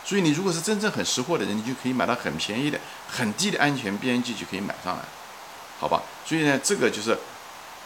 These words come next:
所以我这两集讲的不一样，实际上是对，对的，讲的是不同的群体，是不同的本体吧，这样讲。所以就是说，就像那个潘家园淘货一样的，对不对？潘家园你讲，你可以讲它是个假货市场，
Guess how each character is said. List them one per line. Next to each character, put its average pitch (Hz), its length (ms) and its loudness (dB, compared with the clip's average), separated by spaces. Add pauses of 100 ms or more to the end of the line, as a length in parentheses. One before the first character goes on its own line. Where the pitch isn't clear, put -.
所 147 140 0
以 160 80 6
我 120 160 4
这 180 140 2
两 104 340 6
集 120 160 -2
讲 85 240 2
的 107 160 0
不 151 100 0
一 123 120 4
样， 135 180 2
实 127 160 -2
际 123 60 -6
上 123 160 -2
是 110 80 -8 (100)
对， 147 180 2 (520)
对 143 180 4
的， - 160 -2
讲 76 240 2
的 98 80 -2
是 113 180 -4
不 143 120 -4
同 110 320 -4
的 135 160 2 (240)
群 120 260 -2
体， - 220 -4 (260)
是 147 60 0
不 - 200 -2
同 127 280 0
的 156 60 0 (100)
本 - 240 2
体 - 180 2
吧， - 180 -4
这 113 120 0
样 92 100 2
讲。 - 140 -8 (320)
所 196 140 2
以 208 140 6
就 160 80 0
是 156 100 0
说， 143 260 4 (360)
就 202 80 -2
像 226 240 10
那 214 40 4
个 196 60 0
潘 196 180 0
家 202 140 6
园 170 160 4
淘 117 180 4
货 147 220 4
一 85 80 0
样 76 140 0
的， - 100 -10
对 139 80 -6
不 131 60 -2
对？ - 80 0
潘 202 120 0
家 240 140 8
园 214 140 4
你 208 40 2
讲， 123 280 6
你 143 100 2
可 143 100 -2
以 - 40 -2
讲 117 120 2
它 110 80 2
是 107 120 -2
个 110 40 -4
假 - 120 -2
货 87 180 -2
市 - 100 -6
场， - 120 -10